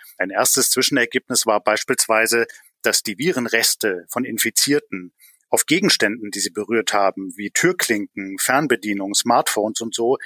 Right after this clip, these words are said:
nicht mehr infizierend waren. Und das ist ja schon eine wichtige Erkenntnis, ja. Und wenn man noch mehr solcher Erkenntnisse bekommt, noch stärker herausfindet beispielsweise,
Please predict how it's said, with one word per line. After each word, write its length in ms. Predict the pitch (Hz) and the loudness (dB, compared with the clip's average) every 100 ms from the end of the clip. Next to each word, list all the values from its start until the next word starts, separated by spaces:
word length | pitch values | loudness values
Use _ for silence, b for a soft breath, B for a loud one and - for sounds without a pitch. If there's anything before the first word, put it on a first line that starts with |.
| B - | B -2
nicht 460 | 175 226 - - | 0 2 0 -2
mehr 360 | 117 107 101 95 | -2 2 2 0
infizierend 680 | 117 113 110 - 107 98 90 | -4 -6 -2 0 0 -2 -2
waren. 280 | 101 92 95 | -2 -2 -4
Und 120 | - | -4
das 120 | 113 | 0
ist 120 | - 127 | 2 2
ja 80 | |
schon 240 | 117 135 123 B B B | 2 0 -2 B B B
eine 220 | 107 107 92 | -2 -2 0
wichtige 360 | - - 147 135 | 0 2 2 0
Erkenntnis, 680 | 110 - 180 214 95 - - | -2 0 0 -2 -2 0 0
ja. 160 | 110 147 B B _ | -6 -12 B B _
Und 260 | - 117 113 | -4 -2 0
wenn 100 | 120 | 0
man 120 | 120 | 2
noch 160 | 120 131 | 0 0
mehr 280 | 151 208 | 2 2
solcher 280 | 131 143 139 | 2 2 2
Erkenntnisse 580 | 117 - 139 165 120 113 | 0 -2 -2 0 0 0
bekommt, 520 | 110 - 151 117 - _ b b b | -2 -2 0 -2 -8 _ b b b
noch 180 | 107 - | -6 -2
stärker 400 | - 131 156 - | 0 2 2 2
herausfindet 720 | 117 104 113 165 - 123 117 | 2 4 2 2 2 2 2
beispielsweise, 800 | - 110 - 110 107 104 107 110 | 2 0 0 -2 2 2 4 0